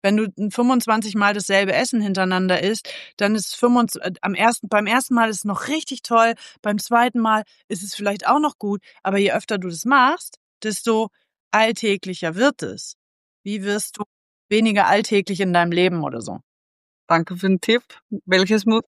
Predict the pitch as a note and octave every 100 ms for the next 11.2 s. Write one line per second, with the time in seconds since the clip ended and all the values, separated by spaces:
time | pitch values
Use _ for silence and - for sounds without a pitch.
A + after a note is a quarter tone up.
0 | - G#3+ G#3 - G3+ - G#3+ G#3 G3+ A#3
1 | A3 A3 G#3+ - - G3+ G#3 B3+ _ _
2 | _ _ _ _ G#3 F#3+ G3 G3+ F#3+ D#3
3 | - _ _ - A#3 - - G#3+ - -
4 | _ G#3 _ _ _ _ _ _ _ _
5 | _ _ - G3 F3 F#3+ - _ - -
6 | - - F#3 - _ _ - D4+ - E5+
7 | C#5+ - - - - A3 G3+ - - -
8 | A#3+ G#3+ - A4 E5 - C#5 _ _ _
9 | - A3 A#3+ B3+ G#3 G#3+ F#3+ A#3+ C#4 A#3+
10 | G#3+ - G3+ G3 G3+ F3+ F#3+ F#3 F#3 F3
11 | F3